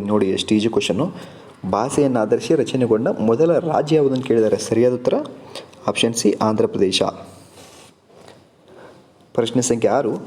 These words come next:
ಭಾರತೀಯ ಒಕ್ಕೂಟದ ರಾಜ್ಯಗಳನ್ನು ಪುನರ್ರಚಿಸುವುದು ಅಥವಾ ಅವುಗಳ ಗಡಿಗಳನ್ನು ಬದಲಿಸುವುದು ಇದರ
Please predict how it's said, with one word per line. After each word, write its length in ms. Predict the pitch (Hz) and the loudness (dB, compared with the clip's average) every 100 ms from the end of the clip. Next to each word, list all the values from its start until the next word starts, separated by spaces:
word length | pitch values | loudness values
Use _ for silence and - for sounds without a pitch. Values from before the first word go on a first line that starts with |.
| - - - 104 104 | -16 -18 -12 -6 -2
ಭಾರತೀಯ 400 | 143 170 180 165 | -2 0 2 2
ಒಕ್ಕೂಟದ 480 | 120 - 139 143 | 2 -2 -2 0
ರಾಜ್ಯಗಳನ್ನು 560 | 135 107 117 123 110 135 | 0 0 0 2 2 0
ಪುನರ್ರಚಿಸುವುದು 920 | 135 127 151 147 135 135 127 113 147 | -2 0 2 2 0 0 2 2 2
ಅಥವಾ 320 | - - 139 | 0 0 0
ಅವುಗಳ 480 | 117 - 113 127 139 | 0 -2 0 2 2
ಗಡಿಗಳನ್ನು 460 | 135 113 143 147 143 | 2 0 2 0 0
ಬದಲಿಸುವುದು 580 | 107 127 123 - 123 170 - - - - | 0 0 0 0 0 -2 -6 -18 -12 -2
ಇದರ 240 | 123 165 | 2 2